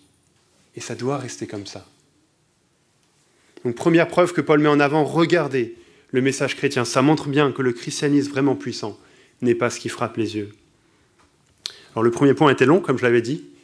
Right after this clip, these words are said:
et comme je l'ai dit aussi, le deuxième point sera plus court, vous inquiétez pas. Euh, donc deuxième preuve que Paul met en avant, regardez les chrétiens eux-mêmes. Regardez les chrétiens eux-mêmes.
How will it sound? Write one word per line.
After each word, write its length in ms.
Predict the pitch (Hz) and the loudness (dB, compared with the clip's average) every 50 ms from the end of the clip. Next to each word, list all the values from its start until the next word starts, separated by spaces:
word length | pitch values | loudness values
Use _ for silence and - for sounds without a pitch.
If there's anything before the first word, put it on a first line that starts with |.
| _ _ _ - | _ _ _ -10
et 60 | - | -4
comme 140 | - 143 139 | -2 0 0
je 60 | 120 | 2
l'ai 80 | 127 123 | 2 2
dit 80 | 120 | 2
aussi, 200 | 123 117 - - | 2 2 2 2
le 80 | 123 117 | 0 2
deuxième 240 | 113 123 113 127 120 | 2 2 0 0 0
point 140 | - 131 120 | 0 -4 -6
sera 180 | - - 113 | -4 -6 -8
plus 120 | - - 120 | -6 -6 -6
court, 220 | - - 131 127 | -2 0 -2 -2
vous 140 | 113 104 117 | -2 -4 -8
inquiétez 260 | 110 - 120 - 104 | -6 -6 -6 -8 -6
pas. 260 | - 113 107 110 _ - - - - - - _ _ - | -6 -6 -8 -10 _ -20 -20 -20 -20 -20 -20 _ _ -12
Euh, 100 | 117 107 | -6 0
donc 160 | 104 120 123 123 | 2 2 4 6
deuxième 280 | 165 190 165 180 165 | 4 6 6 4 2
preuve 360 | - - 190 208 208 180 127 - | 4 4 4 4 4 4 2 0
que 100 | - 147 | 0 0
Paul 240 | 139 143 170 160 147 | 2 4 4 4 4
met 160 | 143 165 180 | 4 4 4
en 120 | 175 170 | 4 4
avant, 360 | 165 147 131 139 160 180 190 - - _ _ _ _ _ _ _ _ _ _ _ _ _ _ _ _ _ _ _ _ _ _ _ _ _ - | 2 2 0 0 -4 -4 -6 -12 -20 _ _ _ _ _ _ _ _ _ _ _ _ _ _ _ _ _ _ _ _ _ _ _ _ _ -10
regardez 580 | 123 120 160 180 175 185 165 151 135 160 165 | -2 2 2 4 6 4 4 4 4 2 2
les 120 | 151 143 143 | 2 0 -2
chrétiens 560 | - - 147 143 143 - 143 127 131 131 131 _ _ _ _ _ _ - - | -2 -4 -4 -2 -2 -2 -2 -2 -2 -4 -8 _ _ _ _ _ _ -4 0
eux-mêmes. 540 | 143 143 156 160 160 151 127 113 104 98 95 _ _ _ _ _ _ _ _ - | 2 2 4 4 4 2 0 -2 -4 -10 -14 _ _ _ _ _ _ _ _ -14
Regardez 480 | - - 139 131 131 139 127 123 131 | -6 -4 -4 -2 0 -2 0 0 2
les 120 | 120 120 117 | 0 0 -2
chrétiens 440 | - - 120 110 - - 110 104 104 - _ _ _ _ _ _ - | -2 -8 -10 -10 -10 -12 -12 -14 -14 -18 _ _ _ _ _ _ -12
eux-mêmes. 440 | 120 110 107 107 101 101 98 98 104 | -10 -10 -8 -8 -10 -12 -14 -18 -20